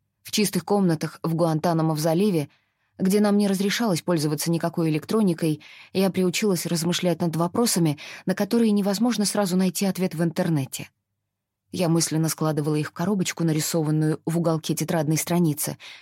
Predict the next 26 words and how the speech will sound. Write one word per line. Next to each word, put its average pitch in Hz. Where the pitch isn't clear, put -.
чтобы 220
поискать 226
ответ 226
потом, 147
когда 208
вернусь 185
в 170
инфосферу. 156
Та 185
же 160
самая 170
привычка 175
вернулась 160
ко 170
мне 175
в 175
домике 175
в 160
горах. 156
Я 302
задавалась 262
вопросами, 233
сколько 226
граммов 196
в 165
унции, 151